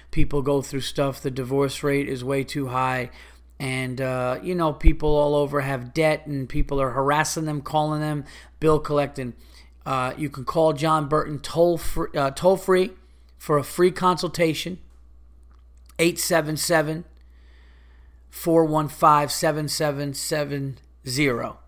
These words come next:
That's eight seven seven, four one five, seven seven seven zero. And talk to John. Um, a lot of people don't realize that laws are already set. Um,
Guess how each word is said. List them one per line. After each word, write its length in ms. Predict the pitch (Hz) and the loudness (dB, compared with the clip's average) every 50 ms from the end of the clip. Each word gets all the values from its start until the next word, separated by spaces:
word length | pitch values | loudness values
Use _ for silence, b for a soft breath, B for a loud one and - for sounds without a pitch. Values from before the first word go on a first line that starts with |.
| - - | -14 -12
That's 200 | 147 131 - - | -10 -10 -6 0
eight 160 | - 180 175 - | 0 0 0 2
seven 260 | - 185 170 165 165 | 2 0 2 2 -2
seven, 260 | 151 - 160 151 151 | -2 -2 -2 -2 -2
four 200 | - - 165 160 | -2 0 0 2
one 140 | 160 160 151 | 2 -2 -2
five, 280 | - 160 147 143 135 | 0 0 0 0 0
seven 300 | - - 160 156 160 151 | -2 -2 -2 -2 -2 -4
seven 260 | 143 - 156 147 147 139 | -4 -4 -4 -4 -4 -6
seven 320 | - 156 143 135 135 131 | -6 -6 -6 -6 -8 -8
zero. 540 | 131 147 156 156 151 143 139 135 135 131 - b b b b b b b b b b b b b b | -6 -4 -2 0 0 2 0 0 -2 -4 -6 b b b b b b b b b b b b b b
And 280 | - 143 143 143 131 - | -8 -6 -6 -6 -6 -2
talk 260 | 147 147 151 151 151 | 0 0 0 0 0
to 80 | - 156 | -6 -8
John. 540 | 131 143 151 147 147 143 143 143 139 - - | -6 -4 -2 0 0 0 0 -2 -4 -8 -8
Um, 400 | - 135 135 131 131 127 127 123 | -6 -4 -4 -2 -2 -4 -6 -8
a 80 | 131 | -8
lot 240 | 131 131 143 151 156 | -2 0 0 0 0
of 60 | 151 | 0
people 240 | 151 160 160 151 151 | -2 -4 -4 -4 -4
don't 180 | 147 151 151 147 | -4 -4 -4 -2
realize 300 | 151 151 151 147 143 131 | -2 -2 0 -2 -2 -2
that 160 | 139 135 139 | -4 -4 0
laws 320 | 139 147 151 156 151 139 | 2 2 4 2 2 0
are 80 | 147 143 | -2 -2
already 360 | 139 135 143 147 147 139 143 | -2 0 -2 -2 -2 -2 -4
set. 600 | 135 - - - - 180 156 143 - - - - - b b b b b b b b b b b b b b b b b b b - | -4 -4 -4 -2 0 0 0 0 -2 -6 -16 -20 -20 b b b b b b b b b b b b b b b b b b b -6
Um, 640 | - 139 139 135 135 135 135 131 123 123 127 - | -4 -2 0 0 0 0 -2 -2 -4 -8 -8 -10